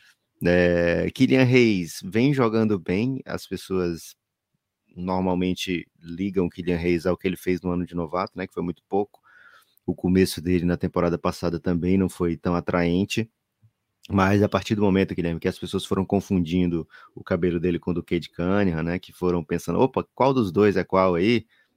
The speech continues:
foi abrindo espaço pra ele, né, e ele foi mostrando algumas coisas. É, nessa Summer League ele já fez algumas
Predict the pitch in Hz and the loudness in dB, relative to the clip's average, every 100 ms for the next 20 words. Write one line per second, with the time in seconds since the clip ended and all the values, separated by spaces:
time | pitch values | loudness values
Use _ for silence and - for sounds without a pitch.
0 | _ - 78 85 90 90 - 90 - - | _ -4 -2 0 2 0 0 -4 -2 0
1 | 104 92 80 80 82 82 87 87 85 92 | 2 2 0 -2 -4 -4 -2 -2 -2 0
2 | 90 87 90 - 85 87 95 98 - - | 0 0 -2 -2 -2 0 -2 -8 -14 -20
3 | - _ _ _ _ - 85 82 90 87 | -20 _ _ _ _ -4 0 2 2 2
4 | - 90 82 85 85 92 87 92 92 90 | 2 2 2 0 0 -2 -2 -2 0 -2
5 | 98 104 | -2 -4